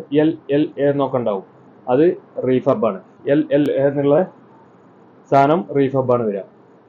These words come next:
അതേപോലെ ഇത് ഇലവൻ, ഇതിപ്പോ എന്തെങ്കിലും മാറ്റം തോന്നുന്നുണ്ടോ നിങ്ങൾക്ക്?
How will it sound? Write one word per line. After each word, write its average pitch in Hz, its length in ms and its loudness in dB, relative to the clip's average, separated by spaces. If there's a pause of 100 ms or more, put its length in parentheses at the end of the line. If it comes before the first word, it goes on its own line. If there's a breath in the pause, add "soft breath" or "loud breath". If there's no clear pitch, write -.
(400)
അതേപോലെ 160 360 4 (220)
ഇത് 160 120 6
ഇലവൻ, 127 340 4
ഇതിപ്പോ 165 460 -2
എന്തെങ്കിലും 170 480 4
മാറ്റം 156 280 4
തോന്നുന്നുണ്ടോ 139 360 0
നിങ്ങൾക്ക്? 143 220 -4